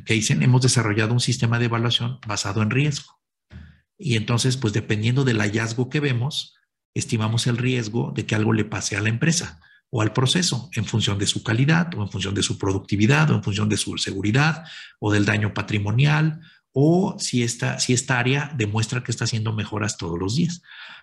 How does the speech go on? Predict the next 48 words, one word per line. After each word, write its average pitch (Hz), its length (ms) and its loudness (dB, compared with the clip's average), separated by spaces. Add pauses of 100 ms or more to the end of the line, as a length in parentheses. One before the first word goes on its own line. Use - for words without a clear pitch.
Entonces 151 340 4
ya 170 220 2
cambia, 170 500 6
es 123 80 2
decir, 151 320 4
pero 143 220 4
muchos 190 400 4
de 175 80 2
ustedes 170 600 -2
que - 80 -2
me 110 100 -2
escuchan, 151 480 -2
pues - 120 -6
somos 113 240 -2
pares 110 400 -4
todos, 104 300 -10
todos - 160 -8
somos 113 260 -6
iguales, 120 440 2 (480)
ustedes 214 380 2
saben 220 280 2
utilizar 113 480 2
F 110 180 -2
M 104 240 -4
A, 87 240 -12 (220)
amef, 131 560 0 (380)
saben 165 360 0
qué 151 180 2
es 151 180 0
riesgo. 156 640 -2 (280)
A - 80 -8
lo 117 80 0
mejor 151 180 0
para 131 160 0
muchos 143 260 2
de - 120 -2
ustedes 131 100 -2
no 135 120 2
es 135 160 2
nada 127 260 0
nuevo 120 380 2
estar 113 200 -4
hablando 113 260 -2
de 117 60 2
matrices 107 480 -2
de 107 120 -2
riesgo, 135 480 -2
pues. - 420 -14